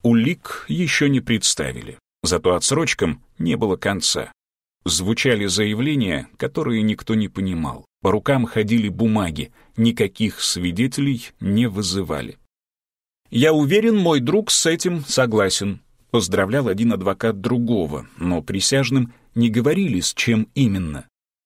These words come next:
Наверняка можно было сказать только одно. Обвиняемый верил, что, посмотрев в унитаз в Блэк Хорс на Кэмп Лейн, он увидел в воде что-то живое.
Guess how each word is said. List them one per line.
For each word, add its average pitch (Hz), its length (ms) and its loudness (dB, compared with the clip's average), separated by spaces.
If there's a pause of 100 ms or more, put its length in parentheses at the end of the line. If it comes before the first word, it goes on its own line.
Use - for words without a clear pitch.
(120)
Наверняка 110 640 2
можно 120 380 2
было 95 220 0
сказать 98 680 0
только 95 480 0
одно. 80 340 -4 (560)
Обвиняемый 104 800 2
верил, 147 540 0
что, 120 320 0
посмотрев 135 800 0
в 98 160 -2
унитаз 123 560 0
в 101 140 -4
Блэк 113 300 2
Хорс - 500 0
на 180 200 0
Кэмп 165 460 -4
Лейн, 170 380 0 (360)
он 170 200 2
увидел 123 540 0
в 95 140 -6
воде 107 380 0
что-то 120 500 -2
живое. 87 720 -2